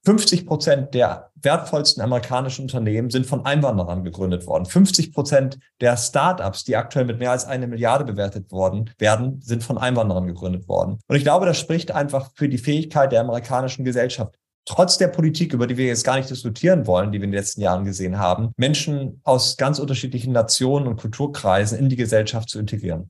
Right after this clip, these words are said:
Und es ist nicht alles gut, was in Amerika läuft, aber das kriegen die immer noch ganz gut hin. Noch besser kriegen es übrigens die Kanadier hin. Und gleichzeitig haben die Amerikaner auch, äh, diesen unbändigen Wunsch, äh,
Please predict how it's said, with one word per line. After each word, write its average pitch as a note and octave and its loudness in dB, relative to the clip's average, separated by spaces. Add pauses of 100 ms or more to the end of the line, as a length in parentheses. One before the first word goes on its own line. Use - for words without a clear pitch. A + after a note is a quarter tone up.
Und A#2 4
es A2+ 6
ist - -
nicht A2+ 2
alles A#2 0
gut, C#3+ 2
was C3 0
in C3 -2
Amerika A#2 0
läuft, A2 2
aber G2+ -4
das G#2+ -2
kriegen A2+ -6
die A2+ -2 (320)
immer C#3 6
noch C#3 2
ganz A#2 0
gut G#2 -2
hin. C#3+ 0 (100)
Noch A#2 2
besser C3+ 0
kriegen A#2 -4
es G#2+ -4
übrigens G#2+ -4
die - -18
Kanadier F2+ 2
hin. G2 -4
Und C3 4
gleichzeitig D3+ 2
haben D#3 -2
die C3+ 0
Amerikaner B2 -2
auch, A#2+ -2 (280)
äh, A2 4
diesen A#2 2
unbändigen C#3 6
Wunsch, C3 -2 (260)
äh, A2+ 6